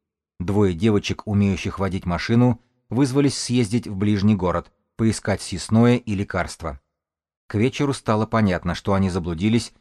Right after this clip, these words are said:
или попали в беду. Утром беда сама приехала в лагерь на джипах и пикапах.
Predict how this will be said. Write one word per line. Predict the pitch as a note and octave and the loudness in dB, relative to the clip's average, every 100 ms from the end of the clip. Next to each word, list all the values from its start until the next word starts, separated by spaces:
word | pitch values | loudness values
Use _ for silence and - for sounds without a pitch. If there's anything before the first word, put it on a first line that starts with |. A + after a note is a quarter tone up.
| _ | _
или | C3 C3+ | -4 -2
попали | D3+ C#3+ G2 F2 F2+ | -2 0 0 0 -2
в | |
беду. | E2 G2+ D#2+ C#2+ _ _ _ _ _ _ _ - | -2 -2 -2 -8 _ _ _ _ _ _ _ -2
Утром | A2+ A2 G2 | -2 0 0
беда | F2 F2+ G#2 | 0 0 0
сама | - B2+ G#2+ | 0 2 2
приехала | - F2+ F2+ - F2+ | 0 -4 -4 -4 -6
в | E2 | -2
лагерь | G2 F2+ F2+ | -4 -2 -2
на | F2 | -4
джипах | D#2+ G2+ G#2 G2 - | -2 -2 0 -4 -4
и | G2 | -8
пикапах. | G2+ - E2 E2+ - | -8 -4 -4 -4 -12